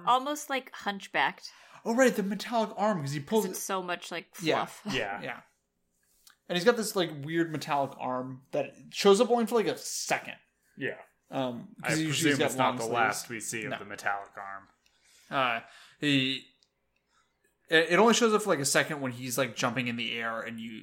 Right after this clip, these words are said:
Speaker 2: his ar-, his sleeve comes up a little bit.
Speaker 3: Yeah.
Speaker 2: So it's got something to do. It's, it's the brown note is what it is.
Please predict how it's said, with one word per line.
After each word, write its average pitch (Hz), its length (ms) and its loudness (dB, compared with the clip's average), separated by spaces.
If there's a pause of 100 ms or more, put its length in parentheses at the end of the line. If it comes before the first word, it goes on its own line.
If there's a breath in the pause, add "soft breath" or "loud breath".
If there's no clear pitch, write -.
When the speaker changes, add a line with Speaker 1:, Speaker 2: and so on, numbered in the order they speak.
Speaker 2:
his 120 320 -8
ar-, 131 140 -6
his 123 180 -2
sleeve 120 360 -2
comes 120 260 -18
up - 160 -14
a 123 40 -14
little 113 220 -14
bit. 113 180 -12 (100)
Speaker 3:
Yeah. 110 140 -6 (140)
Speaker 2:
So 170 220 8
it's 220 300 0
got 214 200 6
something 147 240 2
to 131 100 -4
do. 120 220 -2
It's, 135 340 0
it's 156 220 -2
the 175 80 4
brown 147 340 4
note 165 360 -4
is 147 120 -8
what 160 140 -2
it 147 80 -10
is. 165 360 -10